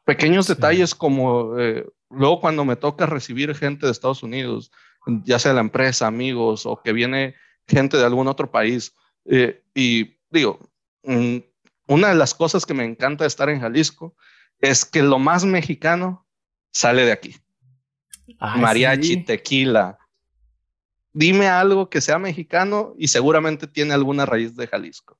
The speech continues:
Speaker 2: Sí, o sea, piensas y es, eh, baile, jarabe tapatío.
Speaker 1: Ujú.
Speaker 2: O sea,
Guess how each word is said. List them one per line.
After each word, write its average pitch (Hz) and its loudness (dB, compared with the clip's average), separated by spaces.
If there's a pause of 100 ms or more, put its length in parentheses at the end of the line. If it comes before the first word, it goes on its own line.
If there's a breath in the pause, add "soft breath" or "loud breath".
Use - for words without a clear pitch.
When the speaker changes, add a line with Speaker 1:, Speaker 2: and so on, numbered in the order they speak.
(100)
Speaker 2:
Sí, 160 0
o 202 4
sea, 165 0
piensas 175 0
y 196 4
es, 156 -4
eh, - -20
baile, 165 2
jarabe 160 0
tapatío. 165 -2 (440 soft breath)
Speaker 1:
Ujú. 123 0
Speaker 2:
O 151 4
sea, 139 0